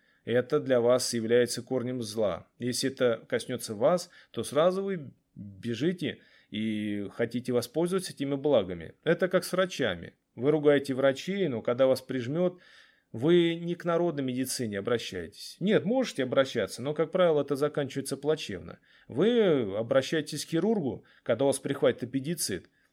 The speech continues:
Вы же не будете лечиться банками. Вы пойдёте к хирургу его удалять. То же самое здесь и с генмодификацией, с натуральными продуктами. И опять-таки, сколько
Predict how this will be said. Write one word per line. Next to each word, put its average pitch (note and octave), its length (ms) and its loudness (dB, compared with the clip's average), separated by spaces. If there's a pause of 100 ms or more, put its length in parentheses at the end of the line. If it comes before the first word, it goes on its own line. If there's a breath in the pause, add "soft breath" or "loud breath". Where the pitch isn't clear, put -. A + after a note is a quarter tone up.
(120)
Вы B2+ 160 -2
же C3+ 100 0
не C3+ 100 -2
будете D#3+ 520 -2 (160)
лечиться B2 420 -4
банками. F#2 560 -4 (400)
Вы A2 200 -6
пойдёте C#3+ 420 -2
к - 40 -12
хирургу D#3+ 440 -2
его G#2+ 240 -4
удалять. A#2 520 2 (640 soft breath)
То D3 140 0
же D3 120 0
самое E3+ 360 0
здесь B2+ 360 -2
и A#2+ 100 -8
с A2 100 -10
генмодификацией, A#2+ 960 -2
с - 100 -8
натуральными A#2+ 500 0
продуктами. A2+ 760 -4 (340 soft breath)
И A#2 80 0
опять-таки, B2+ 520 0
сколько D3+ 540 2